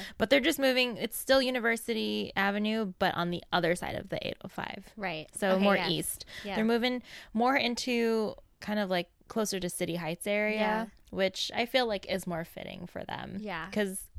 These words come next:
Speaker 2: <laughs>
Speaker 1: if you're, if you're from San Diego, which I'm pretty sure all of our <laughs> listeners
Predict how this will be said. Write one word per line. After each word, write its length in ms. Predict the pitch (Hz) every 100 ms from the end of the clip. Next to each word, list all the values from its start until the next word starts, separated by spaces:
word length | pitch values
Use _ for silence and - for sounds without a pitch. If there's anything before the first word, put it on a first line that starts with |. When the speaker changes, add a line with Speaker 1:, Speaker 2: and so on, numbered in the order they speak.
| - - - -
Speaker 2:
<laughs> 380 | 247 277 254 240
Speaker 1:
if 160 | 240
you're, 200 | 294 349
if 180 | - -
you're 100 | 349
from 120 | 339 349
San 220 | 240 214
Diego, 300 | 196 185 180
which 120 | 185
I'm 200 | 196 202
pretty 180 | 233 240
sure 160 | 220
all 160 | 180 170
of 80 | 160
our 100 | 160
<laughs> 60 | 180
listeners 380 | 208 240 208